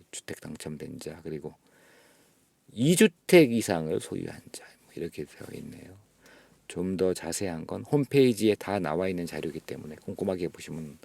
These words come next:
될 것 같고, 여기 보니까 또 일 주택 처분 조건이라고 나와 있습니다. 만약에 당첨이 되었을 때.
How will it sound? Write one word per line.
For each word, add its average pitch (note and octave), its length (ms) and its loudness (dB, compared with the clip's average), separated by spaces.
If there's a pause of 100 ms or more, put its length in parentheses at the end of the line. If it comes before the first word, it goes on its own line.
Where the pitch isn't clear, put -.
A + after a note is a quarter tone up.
(320)
될 - 140 -12
것 D#2+ 140 -8
같고, - 320 -14 (360)
여기 F#2 240 2
보니까 A#2 420 2 (100)
또 G2+ 280 -4 (720)
일 C3 260 8
주택 C#3 380 4
처분 E3+ 340 2
조건이라고 A2+ 560 6
나와 C#2 240 -4
있습니다. - 480 -12
만약에 D2 400 -14
당첨이 D2+ 400 -12
되었을 C#2+ 320 -12
때. E2+ 420 -8